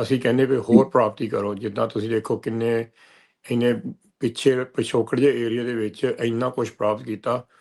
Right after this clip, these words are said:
Speaker 1: ਹੁਣ ਤੁਸੀਂ ਸਾਨੂੰ ਸੇਵਾ ਕਰ ਲੈਂਦੇ ਹੋ, ਤੁਹਾਡੇ ਨਾਲ ਖੜੇ ਆ।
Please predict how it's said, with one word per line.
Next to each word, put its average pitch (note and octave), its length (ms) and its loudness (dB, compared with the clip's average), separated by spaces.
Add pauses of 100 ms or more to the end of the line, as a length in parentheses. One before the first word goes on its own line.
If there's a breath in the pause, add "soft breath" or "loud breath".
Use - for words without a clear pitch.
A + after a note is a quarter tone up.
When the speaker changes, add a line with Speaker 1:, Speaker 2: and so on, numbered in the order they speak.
(280)
Speaker 1:
ਹੁਣ A2+ 140 -4
ਤੁਸੀਂ B2+ 440 -4
ਸਾਨੂੰ A#2 340 -2
ਸੇਵਾ A#2 280 0
ਕਰ A2 140 0
ਲੈਂਦੇ G#2+ 260 -2
ਹੋ, B2+ 240 -6
ਤੁਹਾਡੇ A2 240 0
ਨਾਲ A2 180 -2
ਖੜੇ A2 300 -4
ਆ। A2+ 140 -8